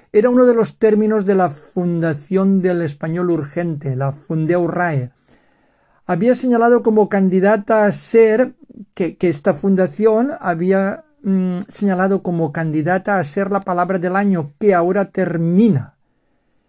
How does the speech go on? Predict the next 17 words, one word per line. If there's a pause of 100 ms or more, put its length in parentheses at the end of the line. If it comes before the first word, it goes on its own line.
(240)
Fentanilo,
la
sustancia
que
ha
provocado
una
brutal
epidemia
de
drogadicción
en
Estados
Unidos, (680)
o
la
tan